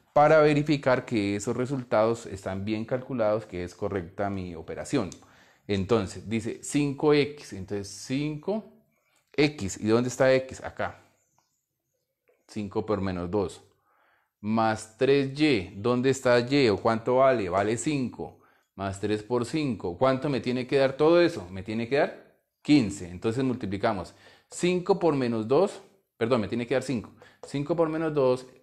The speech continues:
el resultado sería menos diez más tres por cinco, quince, menos diez más cinco,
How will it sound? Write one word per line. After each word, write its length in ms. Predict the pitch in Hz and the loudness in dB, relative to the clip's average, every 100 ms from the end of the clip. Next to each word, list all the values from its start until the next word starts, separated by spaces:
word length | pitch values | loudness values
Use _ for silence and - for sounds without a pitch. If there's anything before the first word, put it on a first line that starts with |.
| _ | _
el 100 | 101 | -12
resultado 360 | 95 95 98 98 | -8 -8 -4 -4
sería 220 | 95 92 | -4 -6
menos 460 | 104 113 127 135 139 | -4 -4 -2 -4 -4
diez 520 | 127 123 110 113 - | -2 0 -2 -4 -10
más 460 | 107 120 147 - - | -2 0 0 -2 -8
tres 180 | 95 87 | -10 -6
por 160 | 95 | -6
cinco, 560 | 92 117 117 175 196 - _ _ _ _ _ _ _ | -2 -4 -4 -6 -8 -16 _ _ _ _ _ _ _
quince, 640 | 180 170 135 127 160 165 - | 0 2 2 0 -2 -4 -4
menos 280 | 113 110 101 | -2 -2 0
diez 160 | 117 | 0
más 160 | 127 131 | 0 -2
cinco, 480 | 131 113 117 113 | -4 -4 -6 -12